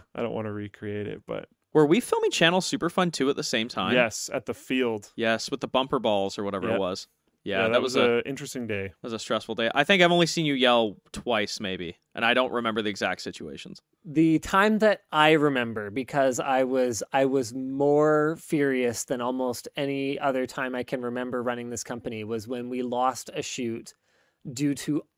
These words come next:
Speaker 3: utter carelessness. Just, like, completely were like, "Dur, dur, dur, dur, dur, dur, dur," lost the S D card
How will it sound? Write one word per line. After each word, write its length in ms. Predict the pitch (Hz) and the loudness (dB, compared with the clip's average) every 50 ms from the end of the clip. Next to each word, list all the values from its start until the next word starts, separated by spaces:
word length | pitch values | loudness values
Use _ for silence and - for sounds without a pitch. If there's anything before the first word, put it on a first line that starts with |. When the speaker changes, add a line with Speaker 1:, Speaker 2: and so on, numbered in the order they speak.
| _ | _
Speaker 3:
utter 340 | - 165 160 143 147 135 131 | 0 2 4 4 2 2 0
carelessness. 920 | 117 - - - 127 120 123 117 110 101 - - 117 110 135 - - - - _ _ _ _ _ _ _ - | -4 -8 -8 -6 -4 -4 -4 -4 -4 -6 -6 -8 -8 -8 -8 -8 -10 -10 -12 _ _ _ _ _ _ _ 0
Just, 260 | - 156 147 - - | 0 2 2 2 4
like, 380 | 160 147 139 135 135 - - _ _ _ _ _ _ _ _ _ _ _ _ _ | 4 6 6 4 2 -2 -8 _ _ _ _ _ _ _ _ _ _ _ _ _
completely 720 | - - 165 147 - - 170 170 185 202 170 165 170 170 | -4 -2 -2 -2 0 2 4 4 6 6 6 6 6 6
were 160 | 165 151 156 151 | 6 6 6 6
like, 300 | 156 151 151 147 - - 208 - _ - | 6 6 4 2 0 -6 -20 -20 _ 2
"Dur, 200 | 247 254 254 269 | 4 6 6 4
dur, 200 | 240 - 269 247 | 4 2 2 4
dur, 220 | 196 226 220 226 | 6 8 8 6
dur, 180 | 208 - 240 220 | 6 4 2 4
dur, 240 | 185 196 214 202 202 | 6 6 6 6 6
dur, 160 | 180 - 220 | 6 4 2
dur," 480 | 202 170 - 214 190 190 185 185 190 - - _ _ _ - | 2 6 6 6 8 8 8 6 4 2 -2 _ _ _ -2
lost 420 | 170 160 156 156 156 160 151 - - | 2 6 8 8 8 6 6 2 2
the 120 | 165 156 | 4 4
S 160 | 147 143 - | 4 4 2
D 180 | - 139 135 127 | -2 -4 -4 -2
card 440 | - - 139 117 117 113 113 107 | 0 0 0 2 2 0 -2 -4